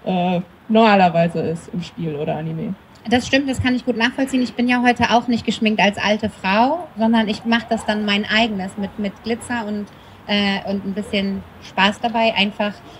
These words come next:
Speaker 2: das
Speaker 1: Genau.
Speaker 2: ist ja auch das Schöne, dass man, ähm, die Charaktere, also seinen eigenen und den, den man darstellt, so ein bisschen vermischen kann, ne?
Speaker 1: Genau, ja. Und das finde ich auch wichtig, dass man das mal sagen sollte. Also Cosplay ist halt nicht nur,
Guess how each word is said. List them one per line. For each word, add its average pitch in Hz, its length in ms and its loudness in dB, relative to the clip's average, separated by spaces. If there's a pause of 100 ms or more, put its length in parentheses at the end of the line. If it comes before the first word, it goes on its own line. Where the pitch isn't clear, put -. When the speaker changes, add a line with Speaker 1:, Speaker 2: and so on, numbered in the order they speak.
(100)
Speaker 2:
das 220 100 2
Speaker 1:
Genau. 196 260 2
Speaker 2:
ist 202 80 0
ja 202 160 2
auch 208 120 4 (140)
das 202 200 -2
Schöne, 240 380 0
dass 208 260 -2
man, 208 320 -6 (400)
ähm, 202 600 -6 (140)
die 208 260 0
Charaktere, 214 580 2
also 202 140 2 (100)
seinen 185 300 0
eigenen 233 460 4
und 208 120 -2
den, 202 120 0
den 196 120 0
man 185 160 0
darstellt, 202 380 0
so 196 60 0
ein 185 60 -2
bisschen 196 260 -6
vermischen 175 440 -10
kann, 160 180 -12
ne? 233 100 -10 (120)
Speaker 1:
Genau, 196 300 2 (320)
ja. 214 140 -4 (840)
Und 214 100 2
das 233 160 2
finde 311 160 -2
ich 233 100 -2
auch 262 160 0
wichtig, 269 280 -4
dass 247 180 0
man 233 100 4
das 240 140 -2
mal 226 100 2
sagen 226 260 2
sollte. 208 280 4
Also 196 180 2
Cosplay 233 400 2
ist 226 140 2
halt 208 120 2
nicht 220 180 0
nur, 220 260 2